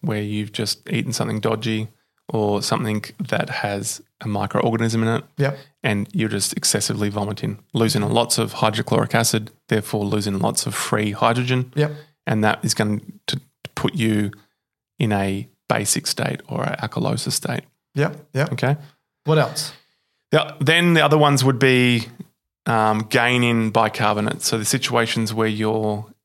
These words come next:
Speaker 1: um, taking on or you are having more bicarbonate than you typically should.
Speaker 2: Mm-hmm.
Speaker 1: And so you could do this through ingesting bicarbonate.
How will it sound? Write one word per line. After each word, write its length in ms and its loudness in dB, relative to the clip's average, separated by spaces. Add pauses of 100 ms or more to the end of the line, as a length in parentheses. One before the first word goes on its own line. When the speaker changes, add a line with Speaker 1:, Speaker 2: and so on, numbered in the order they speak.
(140)
Speaker 1:
um, 280 -4
taking 400 0
on 300 2 (380)
or 440 0 (800)
you 340 -2
are 400 -2
having 540 -4
more 720 0
bicarbonate 680 -2
than 180 -4
you 100 -6
typically 420 -2
should. 320 -6 (160)
Speaker 2:
Mm-hmm. 220 -2 (680)
Speaker 1:
And 200 0
so 160 2
you 180 2
could 200 0
do 180 2
this 400 2
through 240 0
ingesting 720 2
bicarbonate. 640 2